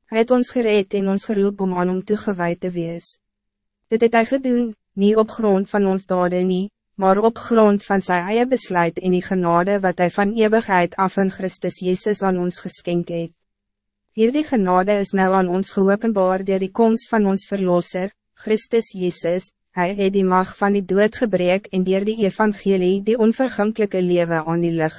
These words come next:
gebring. Van hierdie evangelie het hy my aangestel as prediker en apostel en leraar. Om die rede lei ek ook hierdie dinge,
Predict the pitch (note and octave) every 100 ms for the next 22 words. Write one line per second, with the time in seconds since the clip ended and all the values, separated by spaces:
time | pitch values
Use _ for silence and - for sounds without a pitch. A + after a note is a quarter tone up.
0 | - F3 E3 E3 E3 - _ _ _ _
1 | _ _ B3 A#3 A3+ A#3+ D4 B3+ G3+ G3
2 | F#3+ - F#3+ F#3+ F#3 F#3+ F#3 F#3 G3 G#3
3 | F#3+ - A3+ - F3 F3+ F#3 - G#3 G#3
4 | G#3 G3+ F3+ G3 G3+ A3 G3+ G3 G3 -
5 | F#3 G3+ F#3+ F3 F3 E3+ F3 F3 F3 -
6 | _ _ _ _ _ _ - A#3+ A#3+ A#3+
7 | A3+ C4+ A3+ F#3+ F#3+ G#3 G#3 A3+ A3 G#3
8 | F#3+ G3 G3+ F3 E3 F3+ G3